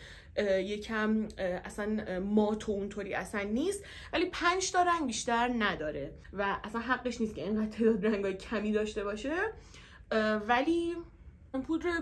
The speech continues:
بیلدبلی هم هست، یعنی هر جا دیدین که کاور بیشتری نیاز دارین، خیلی راحت اضافه کنین، اصلاً نترسین. مثلاً این جاهایی که من می‌دونم کاور بیشتری نیاز دارم،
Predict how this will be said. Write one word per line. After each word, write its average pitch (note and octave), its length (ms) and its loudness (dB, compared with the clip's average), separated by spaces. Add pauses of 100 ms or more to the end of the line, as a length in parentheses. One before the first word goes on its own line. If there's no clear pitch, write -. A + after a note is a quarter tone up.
بیلدبلی A#3+ 520 -2
هم G3 140 -2
هست، G3+ 160 -4
یعنی G#3+ 120 -2
هر A#3+ 160 0
جا C4+ 80 -2
دیدین G#3 220 -4
که G#3+ 100 -4
کاور G#3 380 -4
بیشتری G3+ 360 -4
نیاز G3+ 320 -6
دارین، A3 200 -4
خیلی D4+ 160 -4
راحت B3+ 260 -2
اضافه A3 320 -4
کنین، C#4+ 220 -8
اصلاً A3 220 -8
نترسین. - 600 -12 (260)
مثلاً A3 220 -6
این A3+ 160 -4
جاهایی G#3+ 260 -4
که B3 120 -8
من G#3+ 200 -4
می‌دونم G3+ 400 -6
کاور G#3 440 -4
بیشتری G3+ 460 -8
نیاز G#3 400 -6
دارم، A#3 500 -4